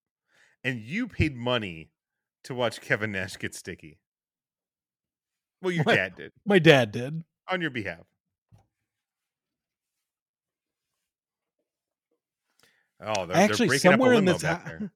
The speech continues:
Speaker 2: <laughs> somewhere in this house is my ticket stub from the show. I'll have to see how much this,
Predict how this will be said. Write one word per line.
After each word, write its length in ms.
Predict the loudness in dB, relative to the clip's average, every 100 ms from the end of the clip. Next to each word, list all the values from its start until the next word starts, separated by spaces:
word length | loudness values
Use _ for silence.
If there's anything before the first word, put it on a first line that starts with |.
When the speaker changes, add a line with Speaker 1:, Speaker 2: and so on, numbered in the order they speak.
| _ _
Speaker 2:
<laughs> 260 | _ _ _
somewhere 380 | -2 0 2 4
in 100 | 4
this 160 | 2
house 480 | 2 4 4 2 -2
is 240 | -2 -2
my 200 | 0 0
ticket 420 | 0 0 0 -2 -6
stub 560 | -2 0 0 -4 -6
from 260 | 0 0 0
the 100 | -2
show. 380 | -2 -2 -2 -2
I'll 100 | -4
have 120 | -4
to 80 | -6
see 160 | -2
how 100 | -2
much 280 | -2 -6 -8
this, 340 | -8 -8 -10